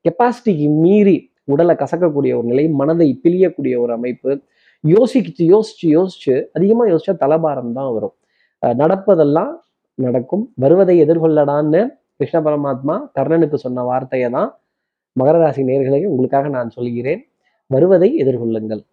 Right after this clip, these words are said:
அடுத்து இருக்கிற கும்பராசி நேயர்களை பொறுத்தவரையிலும், அஹ், கொஞ்சம் சுறுசுறுப்பு, விறுவிறுப்பெல்லாம் திருப்பி ஆரம்பிக்கக்கூடிய ஒரு அமைப்பு அப்படிங்கிறது உண்டு. கொஞ்சம் சோம்பேறித்தனம்ங்கிறது லேசா எட்டி பார்க்கும். இருந்தாலும், அஹ், டாஸ்க் அப்படிங்கிற விஷயம் வரும் பொழுது,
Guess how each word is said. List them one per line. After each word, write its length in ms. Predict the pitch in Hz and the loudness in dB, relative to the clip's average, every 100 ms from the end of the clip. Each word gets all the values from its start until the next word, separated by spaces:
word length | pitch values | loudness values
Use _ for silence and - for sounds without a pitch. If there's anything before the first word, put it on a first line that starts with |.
| _ _ _ - | _ _ _ -8
அடுத்து 240 | 165 196 196 | -2 2 4
இருக்கிற 440 | 170 175 185 175 | 4 6 6 6
கும்பராசி 500 | 190 190 190 180 170 | 4 0 2 2 2
நேயர்களை 320 | 160 165 160 | 2 4 2
பொறுத்தவரையிலும், 720 | 156 160 160 160 165 165 160 147 185 | 0 0 2 4 4 2 2 0 0
அஹ், 180 | 147 139 | 0 0
கொஞ்சம் 280 | 143 139 | 0 0
சுறுசுறுப்பு, 540 | 135 202 208 175 160 180 | 0 0 0 -2 0 2
விறுவிறுப்பெல்லாம் 600 | 160 165 156 147 143 165 | 4 4 2 2 -2 0
திருப்பி 280 | 151 151 156 | 0 2 0
ஆரம்பிக்கக்கூடிய 720 | 131 165 175 135 123 123 117 | 0 -2 -4 -8 -8 -4 -2
ஒரு 120 | 117 | -4
அமைப்பு 420 | 113 117 - 123 | -8 -14 -6 -4
அப்படிங்கிறது 340 | 110 117 110 104 | -4 -10 -12 -14
உண்டு. 300 | 104 104 151 - _ _ _ - | -10 -6 -6 -8 _ _ _ -2
கொஞ்சம் 180 | 127 113 | -2 0
சோம்பேறித்தனம்ங்கிறது 800 | 156 160 156 147 147 160 147 | 2 4 2 0 -2 -2 0
லேசா 360 | 131 143 147 175 | 2 4 4 2
எட்டி 200 | 143 135 | 0 0
பார்க்கும். 340 | 147 135 123 151 | -2 -2 -4 -2
இருந்தாலும், 640 | 139 160 151 143 160 254 _ - | 0 0 2 0 0 -4 _ -4
அஹ், 400 | 135 135 131 139 - 160 | 0 0 -2 -6 -4 -4
டாஸ்க் 300 | 160 - - | -4 -8 -6
அப்படிங்கிற 400 | 139 135 139 131 | -4 -2 -2 -2
விஷயம் 280 | 120 143 123 | -4 -4 -4
வரும் 180 | 120 | -4
பொழுது, 380 | 117 113 113 175 | -4 -4 -2 -2